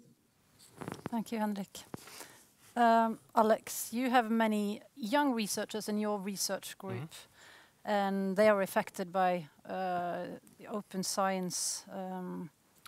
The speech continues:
Speaker 1: processes. Uh, what would you say are the main responsibilities of supervisors, uh, when it comes to open science?
Speaker 2: Yeah, um,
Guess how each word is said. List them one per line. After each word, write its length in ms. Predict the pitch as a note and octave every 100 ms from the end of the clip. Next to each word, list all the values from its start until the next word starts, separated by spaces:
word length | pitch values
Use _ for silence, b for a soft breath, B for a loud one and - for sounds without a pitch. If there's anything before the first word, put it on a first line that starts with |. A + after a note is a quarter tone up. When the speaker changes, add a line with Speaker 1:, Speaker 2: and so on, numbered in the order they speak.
| -
Speaker 1:
processes. 800 | - B3 - F#3+ - F#3 - - B B B B B -
Uh, 340 | A3 A3 A3 - - -
what 280 | A3+ D#4 D#4 -
would 140 | C#4 A#3
you 100 | A#3+
say 920 | - - - - - A#3+ A3+ G#3+ - _ _ - - -
are 240 | G#3+ G3+
the 100 | G3+
main 420 | G#3 A3 A3+ A3
responsibilities 1200 | G#3+ G3+ - A3 - G#3 B3+ C4+ - - G3+ -
of 140 | - -
supervisors, 1000 | - A#3+ - F#3+ F#3 F3 - F3+ - - -
uh, 280 | - G3+ G3
when 160 | G3 G3
it 100 | -
comes 280 | - G3+ -
to 100 | G#3+
open 240 | G3 -
science? 500 | F#3 G3 F#3 - - - _ _ _ - - - - B B B B -
Speaker 2:
Yeah, 380 | G#3+ E3 A#2+ D3+ C#3+ D3
um, 380 | C#3+ C#3+ C#3